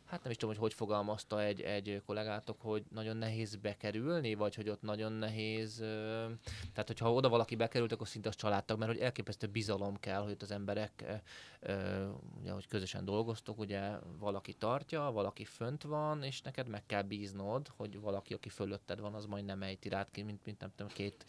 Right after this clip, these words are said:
két táncos a jégen, hogy, ö, hogy, hogy, hogy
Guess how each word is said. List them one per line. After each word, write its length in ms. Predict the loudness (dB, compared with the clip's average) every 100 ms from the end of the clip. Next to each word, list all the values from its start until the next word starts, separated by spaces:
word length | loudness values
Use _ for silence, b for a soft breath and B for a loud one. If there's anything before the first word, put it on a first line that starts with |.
| B B
két 200 | -2 4
táncos 380 | 4 6 2 4
a 40 |
jégen, 540 | 4 6 6 6 6 2 B B B
hogy, 420 | 4 8 8 8
ö, 440 | 6 8 8 6 4 -4 -18 -18 -20 -20 -20 -4
hogy, 220 | -4 -4 -12 -4
hogy, 240 | 2 2
hogy 160 | 2